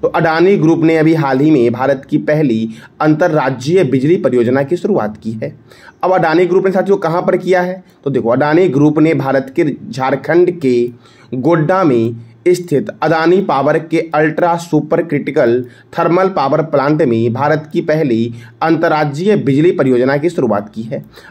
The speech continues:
अब झारखंड के गोंडा जिले में किया है साथियों। तो झारखंड की राजधानी क्या है? रांची। झारखंड के गवर्नर कौन है? सीपी राधाकृष्णन।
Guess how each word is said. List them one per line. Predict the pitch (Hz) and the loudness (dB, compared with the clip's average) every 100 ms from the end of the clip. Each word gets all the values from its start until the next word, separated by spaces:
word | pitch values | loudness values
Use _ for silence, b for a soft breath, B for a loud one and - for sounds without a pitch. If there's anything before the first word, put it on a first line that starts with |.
| - | -2
अब | 165 | 0
झारखंड | 160 165 165 175 180 | 2 0 0 2 2
के | 202 | 2
गोंडा | 151 151 156 | 2 2 2
जिले | 175 175 180 | 2 2 4
में | 180 175 | 2 2
किया | 175 170 | 0 0
है | 175 | 0
साथियों। | 165 165 165 170 B B B | -2 -4 -12 -12 B B B
तो | |
झारखंड | 156 147 139 - 135 147 | -2 0 -2 0 0 0
की | 151 | 2
राजधानी | 175 165 127 123 127 | 2 2 0 0 0
क्या | 123 180 | 0 0
है? | 190 107 | 0 -2
रांची। | 110 107 107 139 - - B B B | -4 -4 -6 -10 -10 -20 B B B
झारखंड | 139 143 143 143 135 | -2 -2 0 0 2
के | 131 165 | 2 0
गवर्नर | 147 123 120 127 131 | 0 2 2 0 0
कौन | 139 165 | 0 0
है? | 202 139 | 0 -2
सीपी | - 131 127 127 | -2 0 0 2
राधाकृष्णन। | 160 110 127 143 131 104 127 135 | 0 0 -2 -6 -8 -6 -6 -6